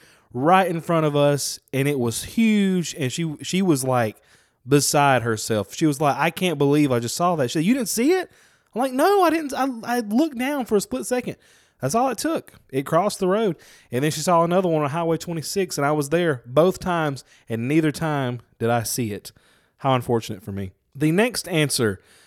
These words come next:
comes in from Cousin Robbie, and he says,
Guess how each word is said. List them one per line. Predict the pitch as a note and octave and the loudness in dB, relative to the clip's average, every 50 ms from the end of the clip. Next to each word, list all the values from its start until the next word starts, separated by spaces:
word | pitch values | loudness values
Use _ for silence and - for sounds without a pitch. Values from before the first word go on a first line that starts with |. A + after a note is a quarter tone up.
| _ _ _ _ _ _ | _ _ _ _ _ _
comes | - - E3 E3 D#3 D3 | -4 -2 0 0 0 2
in | D#3+ D#3+ E3 D#3 C#3+ | 2 2 2 0 0
from | - - D#3 D3 C#3+ C#3 B2+ A2+ G#2+ | -2 0 0 2 2 0 0 -2 -6
Cousin | - - - F#3 G3+ G#3+ G3+ G#3 A3 G3+ E3+ | -10 -6 0 2 2 4 4 2 2 2 4
Robbie, | F3 G3 G#3 F#3+ D#3+ C3 G2 E2+ - - _ _ _ _ _ _ _ _ | 6 6 6 6 6 4 2 0 -6 -14 _ _ _ _ _ _ _ _
and | C3 C3 C#3+ E3 | -4 -2 0 0
he | F#3+ G3 | 0 0
says, | - - - F#3 F3+ F3 E3+ E3 D#3+ D3 C3 - - | 0 0 2 4 4 6 6 4 4 2 0 -4 -8